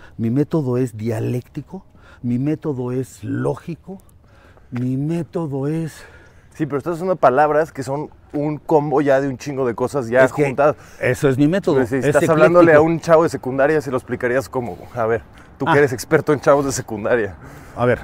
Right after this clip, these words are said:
Speaker 1: ahí te, o sea, ahí te, o sea, te voy a, a tratar de explicar cómo aplico el método sin explicarlo. Simplemente con aplicación.
Speaker 2: Ajá.
Speaker 1: Entonces, me presentan un chamaco de secundaria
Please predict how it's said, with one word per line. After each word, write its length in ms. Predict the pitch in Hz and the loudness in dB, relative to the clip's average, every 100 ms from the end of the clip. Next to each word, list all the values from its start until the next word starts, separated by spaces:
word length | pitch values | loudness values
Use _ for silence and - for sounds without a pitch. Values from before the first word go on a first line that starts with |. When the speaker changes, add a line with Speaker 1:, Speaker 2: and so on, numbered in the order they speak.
| - | -2
Speaker 1:
ahí 140 | 123 | -2
te, 80 | 135 | 0
o 100 | 117 | 2
sea, 160 | 143 | 4
ahí 80 | 123 | 4
te, 80 | 165 | 4
o 160 | 131 127 - - | 0 -2 -4 -2
sea, 100 | 147 | -2
te 120 | 165 | 2
voy 120 | 170 | 4
a, 160 | 202 208 - - - | 6 4 -4 -14 -4
a 100 | 127 - | -4 2
tratar 500 | 139 139 - 165 170 | 4 4 4 2 2
de 80 | |
explicar 480 | 160 - 123 98 151 - - - - - | -2 -2 -2 4 4 2 -10 -14 -8 0
cómo 260 | 165 190 | 2 4
aplico 440 | 190 - 170 180 165 | 2 2 0 2 2
el 80 | 139 | 4
método 400 | 151 180 170 165 | 4 4 4 2
sin 240 | 135 123 | 0 0
explicarlo. 500 | 123 156 135 147 107 - - - - - - - - - - - - | 0 0 4 4 2 -8 -16 -16 -16 -16 -18 -16 -16 -16 -16 -12 -2
Simplemente 440 | 165 175 170 160 | 0 2 2 0
con 160 | 135 127 | 0 0
aplicación. 520 | 120 120 120 117 101 | 0 -2 0 0 0
Speaker 2:
Ajá. 100 | 117 | 6
Speaker 1:
Entonces, 480 | 139 147 165 143 - - - - - - - - - - - - - - - - - | 8 8 8 6 0 -10 -16 -20 -20 -20 -20 -20 -20 -20 -20 -20 -20 -20 -20 -14 -4
me 100 | 143 | 0
presentan 460 | 160 165 160 190 | 0 0 0 0
un 160 | 185 185 | 0 -2
chamaco 440 | 156 151 160 165 | -4 -4 -4 -4
de 60 | 151 | -4
secundaria 680 | - 127 131 156 190 220 | -4 -6 -2 0 0 -2